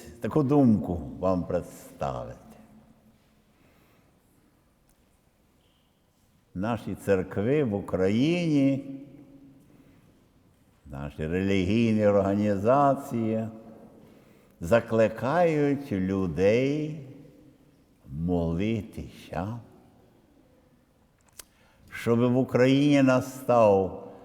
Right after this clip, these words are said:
мир, щоб закінчилася ота агресія на Сході, щоб життя наше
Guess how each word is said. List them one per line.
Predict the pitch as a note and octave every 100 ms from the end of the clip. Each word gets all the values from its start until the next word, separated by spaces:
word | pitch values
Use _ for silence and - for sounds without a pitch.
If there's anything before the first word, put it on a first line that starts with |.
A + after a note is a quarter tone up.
| - -
мир, | D2 F2+ A#2+ D3 E3 D#3+ D3 - - - - - _ _ _ _ _ _ _ _ _ _ _ _ _ _ _ _ - -
щоб | - F#2+
закінчилася | G#2+ A2 A2 A#2 A2 G#2+ - A#2+ A2+ A2 G#2 - G#2+ G2+
ота | G2 F#2+ - G#2 G2+ - - - - -
агресія | F#2+ E2+ G2 G2+ A#2+ C#3+ D3+ - C#3 C#3
на | C#3 C#3
Сході, | C3+ - - B2 B2 A#2 A2 G#2+ G#2+ - - - - - _ _ _ _ _ _ _ _ _ _ _
щоб | - G2+ G2 G2+ G#2 - - D2+ D2 - - - C2+ C#2 -
життя | D#2 F2+ F#2+ - - C#3+ B2+
наше | F2+ F2+ F2 D#2+ - E2 D2+